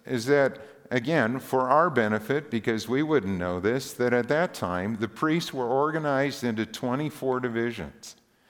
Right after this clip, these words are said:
And each division would serve at the temple just two weeks out of the year, plus the holidays, the special seasons when, you know, all hands needed to be on deck for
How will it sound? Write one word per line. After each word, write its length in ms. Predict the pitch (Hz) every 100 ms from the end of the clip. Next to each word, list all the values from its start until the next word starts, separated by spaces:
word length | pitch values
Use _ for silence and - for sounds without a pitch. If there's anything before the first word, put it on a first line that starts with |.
| _ - -
And 160 | - 131
each 520 | 147 180 202 - -
division 640 | 139 131 139 170 127 110 120
would 180 | 117
serve 320 | 113 - 143 139
at 140 | 135
the 80 | 123
temple 540 | 113 135 147 123 113
just 380 | 113 135 135 -
two 200 | - 147
weeks 360 | 139 139 135 -
out 220 | 123 135
of 80 | 151
the 100 | 147
year, 380 | 110 98 101
plus 400 | 110 - 110 110
the 160 | - 117
holidays, 720 | 117 143 147 92 87 76 -
the 80 | 90
special 540 | - 113 104 - 117
seasons 600 | 110 107 107 107 120 113
when, 280 | 98 98 87 - - -
you 100 | 104
know, 160 | 104 107
all 300 | 98 117 131
hands 500 | 123 123 104 98 117
needed 300 | 110 113 113
to 80 | 107
be 180 | 107 110
on 300 | 107 104 101
deck 320 | 110 92 -
for 320 | - 92 90